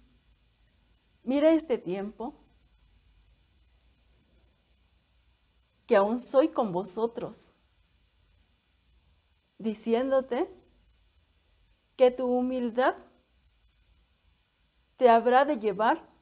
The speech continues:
por instantes con Andalio y por instantes sin él, pero que llevarás esa resistencia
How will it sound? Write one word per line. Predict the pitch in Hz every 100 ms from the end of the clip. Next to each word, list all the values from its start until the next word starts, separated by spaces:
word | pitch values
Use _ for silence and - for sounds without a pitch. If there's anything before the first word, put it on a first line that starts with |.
| _ _ _ _ _ _ _ _ _ _ _ _ _ _ _ _ _ _
por | - 233
instantes | 247 240 262 285 294 285
con | 220 220
Andalio | 185 185 208 220 254 339 - -
y | 226
por | 214 208
instantes | 202 208 214 202 208
sin | 220 208
él, | 202 220 233 _ _ _ _ _ _ _ _ _ _ _
pero | 247 226 226 -
que | 220 214 254 - _ _ _ _ _ _ _ _ _ _ _ _ _ _ _ _ _ _ _ _ _ _
llevarás | 208 254 240 240 262 269 - - _ _ _ _ _ _ _ -
esa | 285 320
resistencia | 262 185 196 196 - 208 240 240 247 240